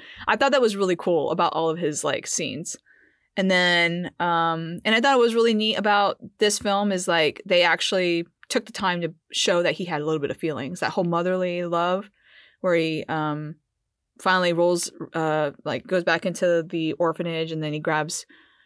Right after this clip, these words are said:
his adopted mom's, like, dress, and he has, like, a little bit of a cry scene.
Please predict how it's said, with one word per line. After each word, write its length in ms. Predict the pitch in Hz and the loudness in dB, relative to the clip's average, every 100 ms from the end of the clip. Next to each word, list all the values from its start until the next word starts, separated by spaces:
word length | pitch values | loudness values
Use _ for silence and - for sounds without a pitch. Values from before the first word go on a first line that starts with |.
| _ _ _ - | _ _ _ -4
his 320 | 190 160 156 | -2 -2 -4
adopted 400 | - 165 156 - | -4 -2 -2 -2
mom's, 460 | 165 160 156 156 156 | -4 -2 -2 -4 -4
like, 180 | 165 156 | -6 -6
dress, 580 | - 170 151 165 - - | -6 -2 -2 -2 -6 -8
and 100 | 175 | -6
he 140 | 165 | -6
has, 180 | 165 160 | -6 -6
like, 80 | 165 | -4
a 60 | 170 | -4
little 160 | 160 | -2
bit 100 | 160 | -2
of 60 | 156 | -4
a 60 | |
cry 280 | 151 175 147 | -4 -4 -2
scene. 440 | 160 185 180 185 | -4 -4 -6 -6